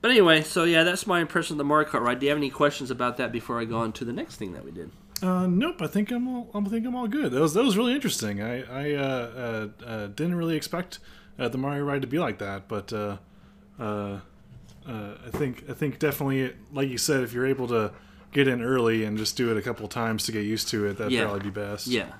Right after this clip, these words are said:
Speaker 1: yeah. But anyway, so the other thing I really wanted to do at the park was, um, the restaurant that they have there.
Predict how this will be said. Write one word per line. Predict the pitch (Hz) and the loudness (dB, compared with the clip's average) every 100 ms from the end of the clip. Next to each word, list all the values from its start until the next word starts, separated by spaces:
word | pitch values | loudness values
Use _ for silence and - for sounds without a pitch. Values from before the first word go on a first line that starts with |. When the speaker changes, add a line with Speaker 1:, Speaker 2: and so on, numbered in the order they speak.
| - | -12
Speaker 1:
yeah. | 113 87 - - - - - - - - - | -10 -10 -16 -20 -20 -20 -20 -20 -20 -20 2
But | 208 | 6
anyway, | 262 165 151 | 8 8 6
so | - 170 | 4 4
the | 156 | 6
other | 220 285 | 6 4
thing | 214 | 2
I | 135 | 2
really | 120 127 139 156 | 4 8 8 8
wanted | 147 151 131 | 8 6 2
to | 127 | 0
do | 139 143 | 6 6
at | 127 | 4
the | - | -2
park | - 127 135 - | 4 4 4 0
was, | 120 117 110 104 - - | 0 2 2 0 -4 -6
um, | 117 113 104 98 95 - - - - - | -4 -2 -2 -4 -8 -12 -20 -20 -20 -8
the | 120 107 | -2 2
restaurant | 123 143 - 104 85 | 4 2 0 -2 -2
that | 95 | -8
they | 92 | -8
have | 85 87 | -8 -10
there. | 73 67 | -12 -14